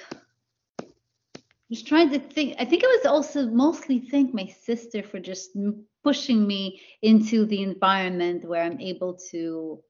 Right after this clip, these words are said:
thrive, I guess. Because without her, I wouldn't even be in the acting world.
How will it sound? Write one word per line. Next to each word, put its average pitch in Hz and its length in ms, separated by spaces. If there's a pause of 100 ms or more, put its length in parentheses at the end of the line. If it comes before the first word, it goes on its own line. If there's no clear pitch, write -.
(120)
thrive, 170 400
I 151 120
guess. - 540 (380)
Because 202 260
without 208 320
her, 208 180
I 185 120
wouldn't 180 240
even 180 260
be 190 220
in 175 100
the 165 160
acting 170 400
world. 151 420